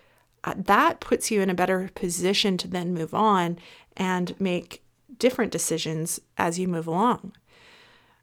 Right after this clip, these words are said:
Um, so acknowledging the things you're doing right and the things that you did right yesterday, uh, perpetuates them. So it's like building momentum.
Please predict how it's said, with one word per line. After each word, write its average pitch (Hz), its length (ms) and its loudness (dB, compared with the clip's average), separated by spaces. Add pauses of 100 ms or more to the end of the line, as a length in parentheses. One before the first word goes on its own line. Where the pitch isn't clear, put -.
(220)
Um, 175 400 -2 (100)
so 208 380 4
acknowledging 208 760 4
the 202 80 2
things 190 400 0
you're 190 120 2
doing 175 280 -2
right 202 680 2 (240)
and 196 120 -2
the 190 40 -4
things 196 280 -2
that 196 100 -2
you 196 320 -4
did 240 320 -2
right - 220 0
yesterday, 156 720 -6 (1300)
uh, - 220 -6
perpetuates - 800 -4
them. 214 320 -10
So 190 400 2
it's - 320 -2
like 190 160 -2
building 196 320 2
momentum. 190 640 0